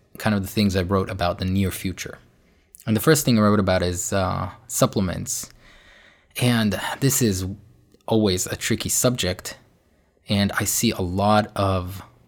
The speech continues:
misconceptions, a lot of misunderstanding, and a lot of assumptions made about, uh, supplements. And I do wanna clarify, I, I'm not gonna go too much into it because I've covered this extensively in episode ten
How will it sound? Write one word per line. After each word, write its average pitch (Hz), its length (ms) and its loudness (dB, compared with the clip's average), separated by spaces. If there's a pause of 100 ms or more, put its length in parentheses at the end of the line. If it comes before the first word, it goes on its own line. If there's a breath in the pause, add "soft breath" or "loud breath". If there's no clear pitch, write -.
(180)
misconceptions, 104 1200 0
a 92 100 -4
lot 95 360 0
of 95 160 -2
misunderstanding, 95 960 -2 (520 loud breath)
and 110 120 2
a 107 40 6
lot 110 180 6
of 113 60 8
assumptions 101 540 0
made 92 200 0
about, 90 320 -2 (120)
uh, 92 340 2
supplements. 98 600 0 (440 loud breath)
And 104 380 2 (540)
I 110 100 2
do 113 160 4
wanna 113 160 4
clarify, 101 460 4
I, 92 300 0
I'm 104 100 0
not 110 120 2
gonna 104 140 4
go 101 140 2
too - 220 2
much 143 200 4
into 117 160 2
it 110 100 4
because 101 240 -2
I've 92 140 -2
covered 98 300 -2
this 95 240 -4
extensively 95 760 -2
in 87 80 -2
episode 92 400 -4
ten 92 400 0